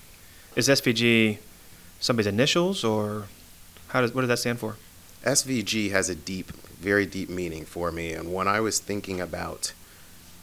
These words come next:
Speaker 2: what to name the company, when I made the decision, "I'm going to move forward, this is what I'm going to do and what I wanna do," and I started thinking about names, I,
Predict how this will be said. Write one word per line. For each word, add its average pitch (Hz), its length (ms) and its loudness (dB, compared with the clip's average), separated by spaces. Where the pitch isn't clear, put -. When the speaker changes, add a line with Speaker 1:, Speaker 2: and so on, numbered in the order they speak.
Speaker 2:
what 101 240 0
to - 120 0
name 95 500 0
the 87 100 0
company, 85 400 -6
when 87 120 -2
I 92 60 -2
made 92 220 -2
the 87 100 -4
decision, 85 500 -6
"I'm 90 280 -4
going 92 240 -2
to 85 60 -6
move 87 240 -4
forward, 87 420 -4
this 87 180 -4
is 85 100 -8
what 85 140 -8
I'm 85 160 -8
going 85 280 -8
to 80 80 -10
do 87 260 -8
and 85 100 -10
what 87 100 -10
I 87 60 -8
wanna 87 320 -4
do," 82 320 -8
and 85 100 -10
I 87 40 -6
started 98 260 0
thinking 95 380 -2
about 85 280 -4
names, 85 840 -6
I, 87 540 -4